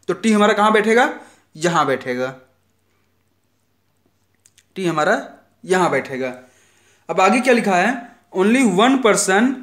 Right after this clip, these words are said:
between, uh, sits between V and W।" मतलब वी और डब्ल्यू के बीच में केवल एक बंदा बैठा है। V और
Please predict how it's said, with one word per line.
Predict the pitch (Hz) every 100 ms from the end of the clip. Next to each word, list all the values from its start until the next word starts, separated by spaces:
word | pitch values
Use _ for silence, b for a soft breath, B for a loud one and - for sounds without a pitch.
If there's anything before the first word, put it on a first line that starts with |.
| - -
between, | 180 185 196 233 277 - - _ _ _ _ 160
uh, | 160 165
sits | - 269 311 202
between | 196 196 220
V | 247 175 208 247 185
and | 170 185
W।" | 160 156 139 135 B B B -
मतलब | 220 208
वी | 202 262
और | 269 202 226
डब्ल्यू | 196 190 247
के | 226
बीच | 196 180
में | 220 247
केवल | 202 220 - -
एक | 185 214 175
बंदा | 175 165 151
बैठा | 131 139
है। | 123 120 123 _ _ _ _ _ -
V | 160 226 233
और | 180 180 254 - -